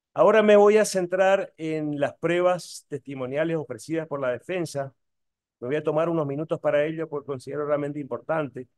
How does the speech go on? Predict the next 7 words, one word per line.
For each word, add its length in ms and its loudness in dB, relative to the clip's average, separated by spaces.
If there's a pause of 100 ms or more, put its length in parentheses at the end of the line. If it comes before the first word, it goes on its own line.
(1040)
porque, 560 -4 (120)
digamos, 560 2
la 840 -4
coartada 440 0
del 120 -2
imputado 600 0
es 380 -10